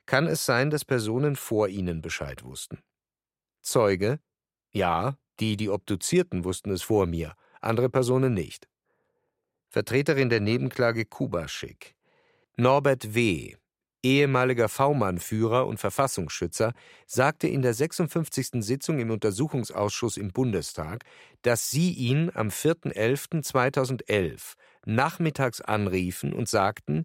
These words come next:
die beiden im Wohnmobil wären Mundlos und Böhnhardt und fragten, was mit Zschäpe sei. Zeuge. Am Freitagnachmittag herrschte die mehrheitliche Meinung, dass es einen Zusammenhang zwischen dem Wohnmobil und dem Banküberfall gibt.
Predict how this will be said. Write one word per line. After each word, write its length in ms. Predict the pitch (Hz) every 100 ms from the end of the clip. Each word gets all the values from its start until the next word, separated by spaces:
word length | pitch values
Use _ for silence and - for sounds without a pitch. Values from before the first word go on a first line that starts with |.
| - - -
die 120 | 131
beiden 420 | 101 110 135 147
im 260 | - 107 92
Wohnmobil 680 | 120 151 123 95 101 120 113
wären 260 | 110 104
Mundlos 600 | 95 120 156 - 131 123
und 260 | 107 98 85
Böhnhardt 560 | 107 117 110 117 156 - - -
und 160 | 117 -
fragten, 540 | 107 107 123 - 117
was 160 | 113 -
mit 200 | 117 -
Zschäpe 440 | - 131 - 73
sei. 340 | 65 58 - _ _ _ _ _ _ _ _ _ _
Zeuge. 460 | - 113 85 - - _ _ _ _ _ _ _ _ _ -
Am 140 | 107 95
Freitagnachmittag 1160 | - 110 156 165 123 87 92 113 147 139 143 139
herrschte 340 | 113 120 -
die 100 | 104
mehrheitliche 600 | 92 92 113 127 110 98 92
Meinung, 440 | 87 90 104 135 - - -
dass 120 | 110
es 140 | 113
einen 220 | 107 110
Zusammenhang 600 | 95 92 95 123 127 123
zwischen 320 | 120 117 113 98
dem 240 | 92 85
Wohnmobil 600 | 98 127 127 120 123 127
und 160 | 117 101
dem 160 | 95
Banküberfall 800 | 92 131 143 - 98 85 - 73
gibt. 340 | 69 - -